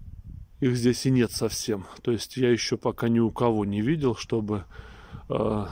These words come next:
у кого-то в доме или около дома, или где-то там на заднем плане,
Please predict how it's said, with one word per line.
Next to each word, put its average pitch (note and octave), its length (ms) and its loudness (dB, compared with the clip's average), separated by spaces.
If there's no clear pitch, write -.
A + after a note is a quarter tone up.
у A2+ 120 -6
кого-то A#2 360 0
в G#2 80 -8
доме B2+ 380 6
или G#2 100 2
около A#2 380 2
дома, G#2+ 460 2
или G2+ 320 -2
где-то G2+ 520 -2
там G2 400 -4
на G#2 120 -2
заднем A#2+ 440 0
плане, A2 340 0